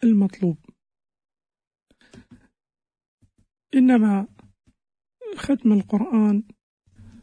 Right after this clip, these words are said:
خارج الصلاة بالتلاوة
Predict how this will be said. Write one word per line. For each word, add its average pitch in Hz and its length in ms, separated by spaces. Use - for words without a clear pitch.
خارج 220 460
الصلاة 190 640
بالتلاوة 214 760